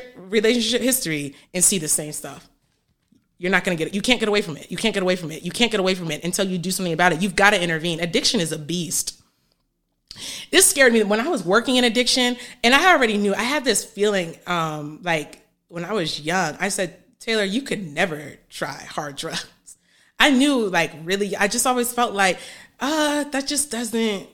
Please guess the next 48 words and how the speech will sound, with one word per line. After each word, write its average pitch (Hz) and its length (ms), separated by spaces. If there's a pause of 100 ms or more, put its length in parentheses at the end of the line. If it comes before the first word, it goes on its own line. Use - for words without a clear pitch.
(360)
even 320 420
weed 247 300
I 196 80
was 180 140
afraid 185 340
of 185 140
for 185 100
a 180 60
while. 180 140
I 208 40
was 208 100
like, 180 180
"I, 226 160
I - 20
don't 220 140
know." 196 220
And 185 100
I 180 100
was 185 140
like, 185 100
"Okay." 175 320
And 170 80
then, 180 140 (280)
and 220 160
then, 240 140
but 220 160
I, 226 140
I 202 180
always 233 260
do, 233 160
like, 180 400
you 214 100
could 220 180
never, 151 540
you 175 140
could 175 160
never, 170 320
you 156 160
could 165 120
never 165 260
do 156 180
that. - 300 (680)
Um, 175 560
when 196 140
I 214 140
worked 180 460
with 185 140
addicts, 156 640